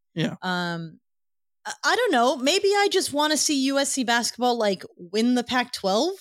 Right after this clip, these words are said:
Speaker 2: once?
Speaker 1: Yeah.
Speaker 2: Win a Pac-twelve tournament once? I mean, I d-,
Speaker 1: Right.
Speaker 2: that's all I'm saying.
Speaker 1: That, that's
Speaker 2: That's
Speaker 1: the
Speaker 2: all
Speaker 1: other
Speaker 2: I'm saying.
Speaker 1: thing. Yeah. W-, win,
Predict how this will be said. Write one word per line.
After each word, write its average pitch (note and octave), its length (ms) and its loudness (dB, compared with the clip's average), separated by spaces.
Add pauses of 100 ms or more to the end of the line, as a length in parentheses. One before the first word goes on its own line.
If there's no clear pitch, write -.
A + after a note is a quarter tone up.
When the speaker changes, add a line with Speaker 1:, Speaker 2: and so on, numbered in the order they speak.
Speaker 2:
once? A#4 600 -2
Speaker 1:
Yeah. D3 240 0 (680)
Speaker 2:
Win C#4 160 2
a D#4+ 40 0
Pac-twelve D#4+ 520 -2
tournament F4 500 -2 (100)
once? A#4 760 -2 (880)
I D4+ 40 -2
mean, D#4 480 2 (100)
I D4+ 100 2
d-, - 140 -2
Speaker 1:
Right. A#3 140 -2 (240)
Speaker 2:
that's C4+ 380 0
all G#3+ 160 2
I'm F#3 140 0
saying. F#4 200 -2
Speaker 1:
That, G3+ 120 -16
that's D#4+ 120 4
Speaker 2:
That's C4+ 140 -2
Speaker 1:
the D4 60 4
Speaker 2:
all A#3 80 4
Speaker 1:
other F3+ 120 4
Speaker 2:
I'm D#3+ 40 0
saying. D3 240 -4
Speaker 1:
thing. - 80 -14
Yeah. F#3 220 -2 (600)
W-, A3 140 -2 (680)
win, C#4 240 0